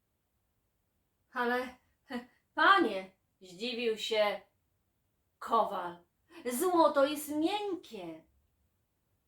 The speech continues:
Nie nadaje się na podkowy, a poza tym nie mam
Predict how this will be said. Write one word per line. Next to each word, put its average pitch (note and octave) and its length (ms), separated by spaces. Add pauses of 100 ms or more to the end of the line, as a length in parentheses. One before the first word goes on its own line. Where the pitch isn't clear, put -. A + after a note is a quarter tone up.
(140)
Nie C4+ 360
nadaje C#5 380
się C#4+ 140
na B3+ 100
podkowy, B3+ 680 (260)
a C#4 100
poza C#4+ 260
tym D#4+ 260
nie A4+ 200
mam B3 340